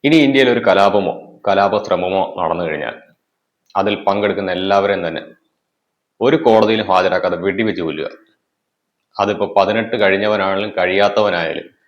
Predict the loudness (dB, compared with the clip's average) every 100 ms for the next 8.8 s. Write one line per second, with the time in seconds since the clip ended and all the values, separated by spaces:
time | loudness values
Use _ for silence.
0 | _ -4 -2 0 0 0 0 0 -2 -8
1 | _ _ _ _ _ _ -8 -4 -2 0
2 | -2 -2 -2 -6 -10 _ _ _ -4 -2
3 | -2 -8 -10 -18 _ -10 -6 -6 -6 -8
4 | -10 -14 _ _ _ -6 -4 -2 -4 -6
5 | -8 -4 -4 -4 -4 -6 0 0 0 -2
6 | -4 -2 -2 0 2 0 -2 -2 -2 -4
7 | -6 -6 -6 -8 -8 -10 -12 -6 -2 -2
8 | -4 -10 -10 -8 -6 -6 -8 -12